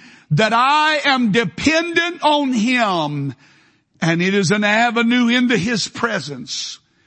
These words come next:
where there is fullness of joy. Amen. Prayer is going to make a difference in our life if we will pray. Amen. Somebody say, "Pray."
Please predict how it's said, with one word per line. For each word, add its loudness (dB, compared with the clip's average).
where -2
there -2
is -6
fullness -4
of -6
joy. -8
Amen. -2
Prayer 0
is -4
going 0
to 0
make 0
a 2
difference -2
in 0
our 0
life -2
if -6
we -2
will -2
pray. -8
Amen. -4
Somebody -2
say, -4
"Pray." -4